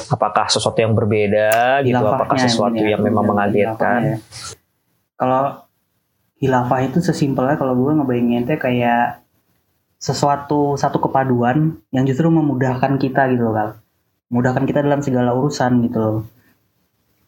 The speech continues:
Speaker 2: Gini maksudnya, kalau misalnya ditanya, "Lah kan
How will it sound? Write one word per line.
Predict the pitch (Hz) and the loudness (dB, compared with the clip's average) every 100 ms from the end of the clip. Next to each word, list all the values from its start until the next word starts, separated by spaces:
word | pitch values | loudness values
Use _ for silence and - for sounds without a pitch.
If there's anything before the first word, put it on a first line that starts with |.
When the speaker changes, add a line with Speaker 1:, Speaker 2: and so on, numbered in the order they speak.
| _ | _
Speaker 2:
Gini | 143 147 | -2 2
maksudnya, | 151 135 127 123 117 117 - _ _ | 2 0 0 0 0 -2 -10 _ _
kalau | - 123 | -4 -2
misalnya | 147 147 | 2 0
ditanya, | 143 127 135 139 | 2 0 0 -2
"Lah | 123 127 | -2 0
kan | 165 | 2